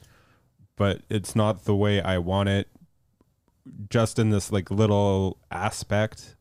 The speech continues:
or something, like, "Oh, like, this, oh, everything looks good, but this, like, little, little corner, like, on a piece of art is, like, blue,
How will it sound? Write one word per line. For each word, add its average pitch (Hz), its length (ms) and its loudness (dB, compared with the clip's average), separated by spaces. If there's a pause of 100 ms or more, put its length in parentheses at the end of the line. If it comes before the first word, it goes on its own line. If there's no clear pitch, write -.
(280)
or 104 120 0
something, 117 500 0
like, 87 320 -8 (560)
"Oh, 113 360 4
like, 101 220 2 (300)
this, 107 320 0
oh, 120 140 4
everything 139 520 2
looks 127 240 2
good, 135 240 2
but 117 140 0
this, 107 220 0
like, 110 200 2
little, 113 260 4 (100)
little 110 400 4
corner, 107 440 2
like, 95 180 0
on 98 160 0
a 92 40 0
piece 95 260 -2
of 92 80 -4
art 92 160 2
is, 82 100 -4
like, 90 160 -4
blue, 87 380 0